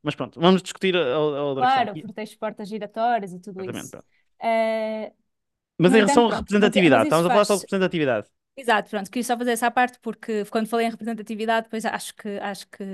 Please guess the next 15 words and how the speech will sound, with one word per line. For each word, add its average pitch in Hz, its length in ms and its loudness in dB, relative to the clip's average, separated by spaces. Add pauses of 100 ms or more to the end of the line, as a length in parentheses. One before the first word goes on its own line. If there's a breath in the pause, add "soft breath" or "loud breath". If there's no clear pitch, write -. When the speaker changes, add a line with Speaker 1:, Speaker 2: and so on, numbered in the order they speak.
(180)
Speaker 2:
acho 190 160 -10
que - 80 -2
há 220 40 2
vários 226 260 0
tipos - 180 -8
de - 60 -18
representatividade, 208 640 -6
mas 220 100 -4
a 254 60 0
nível 277 260 2
jovem, 208 540 2
eh, 202 540 -2 (180)
ehm, 190 960 -6 (720)
eu, 220 220 2
eu 254 200 -2